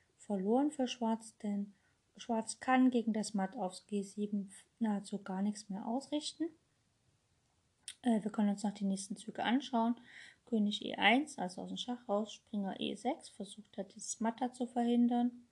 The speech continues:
Äh, Dame E fünf, attackiert den Turm auf B acht und droht trotzdem noch das Matt. Turm E acht.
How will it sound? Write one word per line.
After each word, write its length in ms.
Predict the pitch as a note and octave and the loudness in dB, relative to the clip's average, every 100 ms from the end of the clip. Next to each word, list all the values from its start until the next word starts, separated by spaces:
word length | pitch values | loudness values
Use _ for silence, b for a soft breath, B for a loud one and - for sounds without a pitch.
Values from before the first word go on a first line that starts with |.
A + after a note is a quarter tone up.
| _ B B B B B B - | _ B B B B B B -2
Äh, 300 | G#3 G3+ G3 | 0 2 0
Dame 380 | G3 G3 F#3+ F#3+ | -2 -2 -2 -4
E 160 | A3+ F#3+ | -6 -6
fünf, 480 | - C4+ E4+ - - _ - | -2 0 0 -4 -20 _ -8
attackiert 480 | G#3 G#3+ - G3 G3 | -8 -6 -2 -2 -2
den 120 | F#3+ | -6
Turm 300 | - G3+ - | -4 -6 -4
auf 220 | G3 - | -6 -6
B 300 | - A3 B3+ | -2 0 2
acht 380 | A#3+ D4 - - | 2 0 -4 -4
und 300 | A3+ G#3 - | -2 -2 -6
droht 140 | G3 | -12
trotzdem 400 | - G3 - C4 | -10 -10 -2 0
noch 140 | C4+ - | 0 -2
das 220 | C4 - | -6 0
Matt. 300 | C#4 D4+ - B B B B B B - | 0 -2 -10 B B B B B B -6
Turm 160 | G#3+ G3+ | -4 0
E 220 | G#3+ A#3 | 2 2
acht. 460 | B3 C4+ - - | 2 0 -4 -18